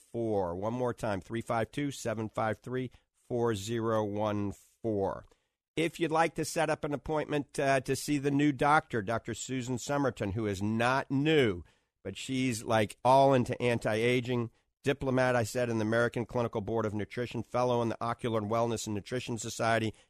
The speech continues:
certified nutritional specialist, and optometric physician, all of that. So you can call, uh, Lang Eye Institute and set up an appointment to see her.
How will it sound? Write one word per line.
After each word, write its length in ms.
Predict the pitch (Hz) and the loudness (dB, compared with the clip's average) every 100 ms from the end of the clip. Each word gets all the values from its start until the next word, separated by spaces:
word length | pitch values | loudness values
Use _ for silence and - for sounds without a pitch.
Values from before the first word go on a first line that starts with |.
| _ | _
certified 520 | - 139 143 135 127 | -2 4 4 4 2
nutritional 440 | 113 - 123 - 113 | 2 -2 -2 -2 -4
specialist, 640 | - 107 107 - 110 - - | -2 -2 -2 0 -2 -2 -2
and 240 | 139 151 | 2 2
optometric 600 | 131 117 117 110 107 95 | 2 0 -2 -6 -6 -8
physician, 540 | - 92 98 98 - 92 _ _ _ | -10 -10 -6 -8 -6 -10 _ _ _
all 300 | 139 156 143 | 4 8 8
of 120 | 101 | 6
that. 320 | 87 90 87 - _ _ _ - | 2 -2 -4 -8 _ _ _ -10
So 460 | - 123 117 117 | 2 6 8 6
you 160 | 113 117 | 4 0
can 140 | 117 | -2
call, 500 | - 117 117 120 117 - - | 2 6 8 8 6 -2 -2
uh, 220 | 104 101 | 0 0
Lang 280 | 104 117 113 | 2 2 4
Eye 140 | 113 | 2
Institute 320 | 110 - 104 | 0 -4 -12
and 80 | 90 | -10
set 200 | - 101 | -4 -2
up 100 | 98 | -2
an 60 | 98 | -6
appointment 380 | - 95 92 | -4 -4 -4
to 40 | - | -8
see 180 | 98 85 | -8 -6
her. 200 | 85 | -6